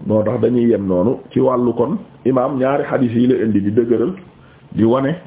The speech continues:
le fait que mu ne istihbaabu sawbil abyad. Ci yére yi mu wax yépp,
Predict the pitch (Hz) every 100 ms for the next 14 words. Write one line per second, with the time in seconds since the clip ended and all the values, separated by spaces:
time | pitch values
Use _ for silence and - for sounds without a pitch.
0 | - - 104 139 - 117 117 110 113 -
1 | - 110 95 107 101 101 95 92 90 -
2 | 67 69 - - - - - - - -
3 | - - - - 180 220 190 226 214 208
4 | 190 175 143 156 220